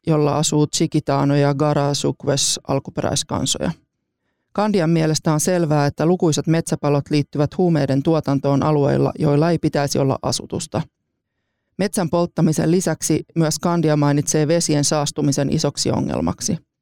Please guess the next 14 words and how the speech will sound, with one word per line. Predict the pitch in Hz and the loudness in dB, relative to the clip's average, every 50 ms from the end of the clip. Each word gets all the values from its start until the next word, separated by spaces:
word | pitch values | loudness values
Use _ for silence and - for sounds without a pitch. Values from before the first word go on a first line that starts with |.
| _ _ _ _ _ _ _ _ _ - | _ _ _ _ _ _ _ _ _ -4
Kokainitehtaissa | - 208 - 214 170 156 151 151 147 - 165 165 165 - - 156 151 - - - | -4 -2 0 0 2 2 2 2 2 2 0 0 0 0 0 0 0 0 -2 -2
käytetään | - 156 151 - 151 - 151 151 151 156 | 0 0 0 0 0 0 0 2 2 2
lukuisia | 185 180 - 151 147 135 - 147 143 - | 2 2 2 2 2 2 2 0 0 0
kemikaaleja, | - 185 190 180 160 - 160 151 147 147 147 143 143 143 143 | 0 0 0 0 0 0 0 0 2 2 2 2 0 0 0
jotka | 160 147 - - 151 143 | -2 -2 -2 -2 -4 -2
valuvat | 151 151 143 139 139 139 - | 0 0 0 0 -2 -2 -2
vesistöihin. | - - 143 - - - - - - - - - - - - - _ _ _ _ _ _ _ _ _ _ _ _ _ _ - | -2 -2 -2 -2 -2 -4 -4 -4 -4 -4 -4 -4 -4 -6 -6 -8 _ _ _ _ _ _ _ _ _ _ _ _ _ _ -4
Vaikka | 165 160 - 170 | -4 -2 -2 -2
salaisia | 156 - 190 196 196 175 165 - 160 151 - | -2 0 0 0 0 0 0 0 0 0 0
kokainilaboratorioita | - 180 175 - 160 151 151 147 147 147 156 156 160 156 151 143 - 139 139 147 139 139 139 - 135 139 | -2 -2 -2 0 2 2 4 4 4 4 2 2 2 0 0 0 0 0 2 2 2 2 2 0 0 2
ei | 143 156 147 | 2 2 2
löytäisi | 156 165 160 - 143 147 - - 147 | 4 2 2 2 2 0 2 2 2
metsien | 156 156 160 - - 160 143 139 | 2 2 0 0 0 0 0 0
kätköistä, | 139 - 156 151 - - - 147 143 - - 143 | 0 0 -2 -2 -2 -2 -2 -2 -2 -2 -2 -4